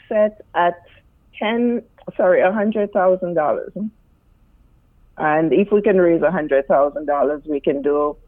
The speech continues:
about a, a minimum of twenty, um, scholarships and study grants this year.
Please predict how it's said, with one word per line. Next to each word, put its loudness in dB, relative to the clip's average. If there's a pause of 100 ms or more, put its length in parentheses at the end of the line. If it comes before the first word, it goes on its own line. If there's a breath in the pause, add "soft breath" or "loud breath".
about 0
a, 0
a 2
minimum 0
of -2 (100)
twenty, -2 (120)
um, -4
scholarships 0
and -4 (120)
study -2
grants -4
this -4
year. -4